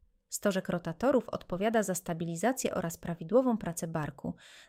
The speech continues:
dlatego jego uszkodzenie może prowadzić do bólu, osłabienia kończyny i ograniczenia ruchomości. Zabieg wykonywany jest z wykorzystaniem techniki artroskopowej, dzięki czemu chirurg operuje przez niewielkie nacięcia przy użyciu specjalistycznych narzędzi.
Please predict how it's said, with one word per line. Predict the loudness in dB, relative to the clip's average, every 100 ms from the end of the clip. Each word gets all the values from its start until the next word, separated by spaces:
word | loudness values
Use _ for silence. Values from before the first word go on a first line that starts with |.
| -2
dlatego | -2 0 2 2
jego | 2 0
uszkodzenie | -2 -4 -2 4 4 4
może | 2 -2 -2
prowadzić | -2 -2 -4 -4 -2
do | -2
bólu, | 0 0 0 -2 -6 _ _ _ _ -4
osłabienia | -4 -4 0 0 0
kończyny | -4 -8 -6 -4 -2 -4 _ _ _ -8
i | -2
ograniczenia | 2 2 0 -2 -6 -6 -6
ruchomości. | -8 -8 -8 -10 -12 -12 -14 -16 _ _ _ _ -8
Zabieg | 2 4 6 2 0 -4
wykonywany | -4 0 0 2 2 2
jest | 2 0 -2
z | -6 -4
wykorzystaniem | -4 -4 -4 -4 -2 -2 -4
techniki | -6 -6 -6 -6
artroskopowej, | -6 -6 -6 -6 -10 -8 -8 -8 -12 _ _ -6
dzięki | -4 -2 -4
czemu | -2 -2 -2
chirurg | 2 4 4 0 -6
operuje | -4 -2 -2 -2
przez | -4 -4
niewielkie | -2 0 -2 -2
nacięcia | -4 -4 -6 -6 -8
przy | -8 -8
użyciu | -4 -6 -6
specjalistycznych | -6 -2 -2 -2 -2 -4 -6 -6 -6
narzędzi. | -8 -6 -8 -8 -10 -12